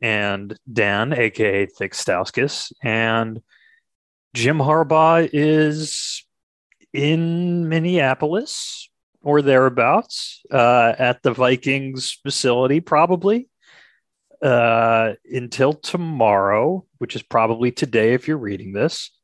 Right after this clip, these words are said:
or listening to this. You would, reading this would be difficult. Um, there is a chance by the time you listen to this that he is no longer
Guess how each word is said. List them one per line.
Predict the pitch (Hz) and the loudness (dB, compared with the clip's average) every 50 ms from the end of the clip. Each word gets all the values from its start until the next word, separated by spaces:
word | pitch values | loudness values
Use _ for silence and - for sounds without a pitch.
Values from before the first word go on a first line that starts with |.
| _ _ _ _ _ | _ _ _ _ _
or | - 123 117 107 | -4 -2 0 0
listening | 98 98 95 - - 95 95 | 2 0 -2 -2 -4 -8 -8
to | - 101 | -6 -2
this. | 95 107 131 143 - - - | 0 0 -2 -2 -4 -10 -12
You | - 113 113 110 | -10 -10 -10 -6
would, | 104 127 120 113 - - 117 113 117 - - | -4 -4 -4 -4 -6 -8 -10 -10 -8 -2 2
reading | 156 185 165 143 120 | 2 2 2 2 0
this | 110 107 - | -2 -2 -4
would | 110 95 | -8 -10
be | 95 | -10
difficult. | 92 98 95 87 - - - - - - - _ _ _ _ - - - _ _ - | -8 -6 -6 -6 -8 -12 -18 -18 -18 -18 -20 _ _ _ _ -20 -20 -20 _ _ -4
Um, | 139 117 113 110 104 98 87 - - - _ _ _ _ _ _ - - _ _ _ _ _ _ _ - | 0 2 2 4 2 2 0 -4 -8 -18 _ _ _ _ _ _ -20 -20 _ _ _ _ _ _ _ -2
there | 143 131 135 | 2 4 4
is | 143 131 | 4 4
a | 131 127 | 2 0
chance | - - 151 147 165 170 - | 0 0 0 2 0 0 2
by | - 160 156 | 2 2 2
the | |
time | 151 - 175 160 160 156 | 4 4 2 2 2 2
you | 151 | 2
listen | 147 156 151 - 160 | 0 0 -2 -4 -8
to | 151 147 | -8 -4
this | 151 165 170 - | -4 -4 -4 -4
that | - 147 139 | -4 -4 -2
he | 131 | 0
is | 135 135 127 127 | -2 -2 -2 -2
no | 135 135 131 | -2 -2 0
longer | 131 131 131 135 131 135 135 139 139 | 0 0 0 -2 -2 -4 -4 -4 -6